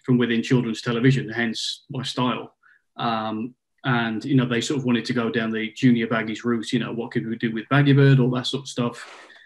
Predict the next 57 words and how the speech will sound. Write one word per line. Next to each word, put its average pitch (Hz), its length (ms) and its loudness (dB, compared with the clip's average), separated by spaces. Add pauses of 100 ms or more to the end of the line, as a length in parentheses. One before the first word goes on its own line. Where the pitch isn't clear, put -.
(160)
Uh, 117 420 -2
and 127 120 8
then 127 140 6
programs 127 440 6
got 120 160 0
brought 120 320 2
up 123 240 0
and, 110 280 -8
you 139 140 -2
know, 110 200 -4
I've 110 120 -10
done 120 160 -4
a 117 40 -2
lot 117 160 -4
of - 40 -18
stuff - 240 -8
for, 110 400 -6
you 135 80 2
know, 110 80 0
the 117 100 -8
kids 135 240 2
side 120 200 -2
of 113 80 -10
things, 120 300 0
whether 110 200 -6
it 107 100 -8
be 110 140 -6
for 110 160 -14
the 107 80 -10
shop, 139 340 0 (100)
you 120 60 -2
know, 110 80 -4
you 104 120 -8
can 113 120 -6
buy 113 260 -4
some 110 160 -12
of 113 40 -10
the 113 80 -6
prints 117 320 -6
of 110 60 -16
the 113 80 -10
legends 117 580 -2 (480)
in 117 100 0
cartoons 117 600 -2
and 107 80 -12
stuff 135 200 -6
like 113 220 -6
that. 113 200 -4 (260)
Um, 113 480 -4
and, 120 160 -2
uh, 117 180 -6
just 131 240 -4
lately 117 380 -2
we've 113 120 -6 (140)
been 113 180 -2
doing 110 280 -6
the 113 200 -6